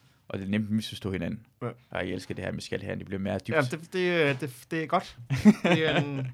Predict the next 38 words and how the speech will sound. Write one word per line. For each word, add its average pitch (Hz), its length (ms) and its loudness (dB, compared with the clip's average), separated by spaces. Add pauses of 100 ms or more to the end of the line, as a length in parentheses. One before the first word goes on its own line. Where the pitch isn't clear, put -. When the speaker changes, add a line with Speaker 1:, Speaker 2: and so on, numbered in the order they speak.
(680)
Speaker 2:
er 151 80 0
det 160 120 0
det, 196 100 -2
du 196 60 -4
skulle 185 200 -2
være 147 100 6
alkoholiker 160 480 2
i, 147 120 0
hvis 143 140 -4
det 143 80 -2
endelig 143 160 -2
var? 135 180 -2 (680)
Speaker 1:
Mm, 143 100 -4
øh, 170 360 0
jeg, 170 580 6 (120)
jeg 160 200 6
elsker 175 440 6
øl. 202 200 2 (220)
Hvis 131 140 -8
hun 151 220 -2
le-, 135 260 -2
kan 135 320 -6
mere 143 240 4
drikke 147 300 -6
øl 175 100 -2
i 196 40 0
længere 156 240 -4
tid. - 180 -10 (1000)
Speaker 2:
Portvin 185 360 2
tror 156 160 2
jeg 147 40 4
er 139 60 4
min, 139 180 0
hvis 131 180 -2
jeg 120 100 2
skulle, 113 480 -4
øh, 110 120 -4
Speaker 1:
Ja. 160 140 2